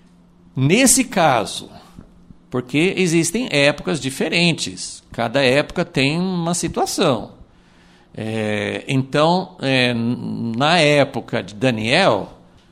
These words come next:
é, quem mandava era o rei da Babilônia.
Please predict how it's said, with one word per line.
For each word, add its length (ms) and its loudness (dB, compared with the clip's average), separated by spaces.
é, 600 -2
quem 240 2
mandava 1080 2
era 760 0
o 100 0
rei 260 0
da 100 0
Babilônia. 840 0